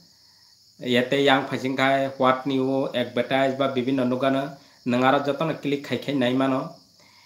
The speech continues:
Eke aro syllabus tongo, main nikhe main prelim ke je bibinno post ni aro syllabus tongo, aro nang nai mano, abo nai khe hangkai nang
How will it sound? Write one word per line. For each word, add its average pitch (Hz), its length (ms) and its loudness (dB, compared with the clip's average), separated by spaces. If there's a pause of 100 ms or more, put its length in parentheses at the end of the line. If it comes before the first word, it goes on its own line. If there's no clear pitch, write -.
(180)
Eke 127 240 2
aro 139 240 4
syllabus 127 560 0
tongo, 123 400 0 (540)
main 131 260 2
nikhe 131 240 0
main 131 320 2
prelim 127 400 0
ke 131 160 -2
je 123 240 2
bibinno 151 480 2
post 139 300 -4
ni 127 100 0
aro 127 160 2
syllabus 127 480 -2
tongo, 120 400 -4 (480)
aro 127 240 4
nang 120 240 2
nai 120 160 4
mano, 131 400 -2 (400)
abo 120 160 2
nai 120 240 2
khe - 80 -4
hangkai 117 320 -2
nang 120 240 -2